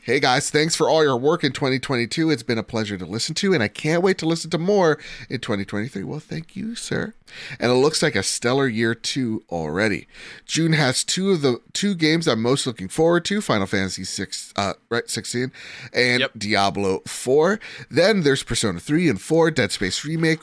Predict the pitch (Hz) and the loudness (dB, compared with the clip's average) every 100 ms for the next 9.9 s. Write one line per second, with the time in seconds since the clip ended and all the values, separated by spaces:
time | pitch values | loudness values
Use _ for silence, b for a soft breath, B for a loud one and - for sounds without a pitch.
0 | - 110 107 - 104 - - 139 156 156 | -2 2 2 0 -6 -8 -4 4 4 4
1 | 151 B - 127 135 127 339 151 160 156 | 0 B 0 4 4 2 4 4 4 2
2 | 147 131 147 139 127 120 147 123 127 135 | 2 2 2 2 -2 0 0 0 -2 0
3 | 131 - 135 120 - 175 170 127 107 101 | -2 0 0 0 0 2 4 2 0 -6
4 | - 127 127 117 - _ 113 80 110 117 | -2 0 0 -4 -8 _ -2 2 0 0
5 | 107 123 117 120 120 120 B B - 170 | -4 -2 -2 0 -2 -6 B B -2 0
6 | - 110 90 87 76 76 76 85 76 82 | 0 0 0 -2 -6 -6 -6 -6 -8 -8
7 | 71 76 76 - B B - 151 156 147 | -8 -6 -6 -8 B B -2 2 4 4
8 | 139 123 143 123 127 120 113 117 - 110 | 2 2 2 2 2 2 -2 -6 -12 -20
9 | - 147 - 160 - 135 127 - 127 | -4 0 2 0 0 0 -2 0 -4